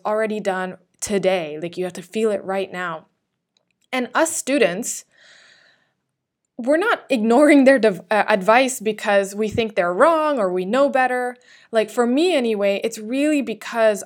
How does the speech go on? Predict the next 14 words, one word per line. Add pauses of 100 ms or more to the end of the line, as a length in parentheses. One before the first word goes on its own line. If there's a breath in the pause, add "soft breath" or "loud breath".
our
brains (100)
really,
really,
really
believe (340 soft breath)
that
if
we
knew
how
to
do
something,